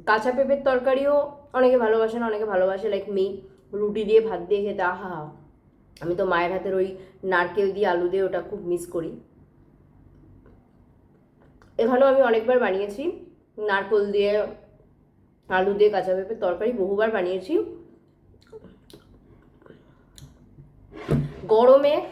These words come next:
খুব ভালো একটা ফ্রুট, ভীষণ ভালো। পেয়ারা,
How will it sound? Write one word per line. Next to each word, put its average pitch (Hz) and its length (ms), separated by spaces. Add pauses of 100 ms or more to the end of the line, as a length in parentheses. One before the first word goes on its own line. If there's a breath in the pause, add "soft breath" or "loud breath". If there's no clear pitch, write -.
খুব 262 200 (160)
ভালো 196 300
একটা 254 300
ফ্রুট, 156 480 (460)
ভীষণ 233 320
ভালো। 147 300 (140)
পেয়ারা, 208 720